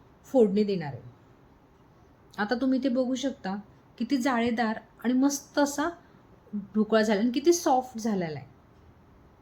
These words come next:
चवीलाही अगदी भन्नाट होतो, नक्की ट्राय करा. अजिबात फसत नाही, अजिबात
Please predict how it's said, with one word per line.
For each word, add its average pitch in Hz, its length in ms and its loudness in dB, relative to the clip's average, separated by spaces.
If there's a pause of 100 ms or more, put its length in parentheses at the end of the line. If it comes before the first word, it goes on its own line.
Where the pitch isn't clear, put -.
(180)
चवीलाही 285 500 6
अगदी 233 360 2
भन्नाट 262 440 2
होतो, 202 460 -2
नक्की 220 360 -4
ट्राय 262 300 -4
करा. 190 280 -6 (3500)
अजिबात 269 420 2
फसत 294 500 2
नाही, 226 300 2
अजिबात 220 420 -2